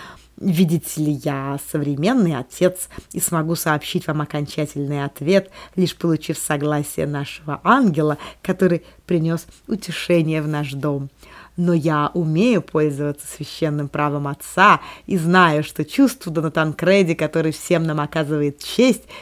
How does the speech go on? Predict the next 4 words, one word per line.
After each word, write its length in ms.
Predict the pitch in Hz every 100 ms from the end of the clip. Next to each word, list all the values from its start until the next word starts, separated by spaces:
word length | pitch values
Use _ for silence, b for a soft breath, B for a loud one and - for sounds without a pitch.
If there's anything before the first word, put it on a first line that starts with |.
| B B -
будут 360 | 294 214 175 -
встречены 680 | - 165 156 - 151 147 147 b -
искренней 680 | 262 208 - 160 151 139
взаимностью». 1080 | 143 139 147 143 139 139 135 - - 147 151